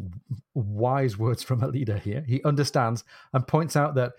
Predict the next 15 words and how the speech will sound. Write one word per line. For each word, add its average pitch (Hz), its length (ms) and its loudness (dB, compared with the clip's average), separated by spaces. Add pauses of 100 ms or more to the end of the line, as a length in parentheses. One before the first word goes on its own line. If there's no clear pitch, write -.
(140)
since 170 280 -4
they'd 165 180 4
had 208 220 2
a 302 60 0
few 277 160 0
drinks 208 280 2
before 185 340 2
dinner, 143 300 4
before 147 320 2
the 147 80 2
act, 139 340 0 (380)
they 147 80 6
might 165 320 2
have 165 240 2
forgotten 147 800 2